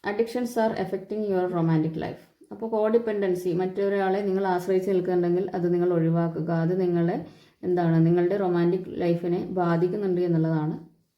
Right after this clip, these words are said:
കാണുക. അതൊരു അഡിക്ഷൻ ആയിട്ടാണ് നിങ്ങൾക്കുള്ളത്. ഒരാളെ ഡിപ്പെൻഡ് ചെയ്താലേ എനിക്ക് മുന്നോട്ടേക്ക് പോകാൻ വേണ്ടി പറ്റുള്ളൂ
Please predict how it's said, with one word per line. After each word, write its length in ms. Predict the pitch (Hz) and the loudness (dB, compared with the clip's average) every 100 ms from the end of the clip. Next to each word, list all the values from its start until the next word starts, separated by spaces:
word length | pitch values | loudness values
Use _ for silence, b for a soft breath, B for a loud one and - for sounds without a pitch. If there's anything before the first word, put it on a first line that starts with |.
| - | -6
കാണുക. 200 | 165 156 | -4 -4
അതൊരു 240 | 170 208 | -4 -2
അഡിക്ഷൻ 500 | 208 175 175 - 233 | 0 0 -4 -4 -2
ആയിട്ടാണ് 420 | 226 185 185 175 170 | -2 0 0 2 2
നിങ്ങൾക്കുള്ളത്. 760 | 165 165 165 160 156 160 160 - | 2 0 0 -2 0 -2 -6 -6
ഒരാളെ 300 | 185 170 180 | -2 0 0
ഡിപ്പെൻഡ് 360 | 180 - 170 | -2 -2 -2
ചെയ്താലേ 380 | 185 170 170 165 | 0 2 2 2
എനിക്ക് 220 | 170 165 | 2 0
മുന്നോട്ടേക്ക് 480 | 170 165 160 156 160 | 2 2 2 0 -6
പോകാൻ 240 | 170 156 156 | -4 -2 -2
വേണ്ടി 180 | 156 | -2
പറ്റുള്ളൂ 580 | 165 160 - 151 156 226 | -4 -8 -6 -4 -4 -6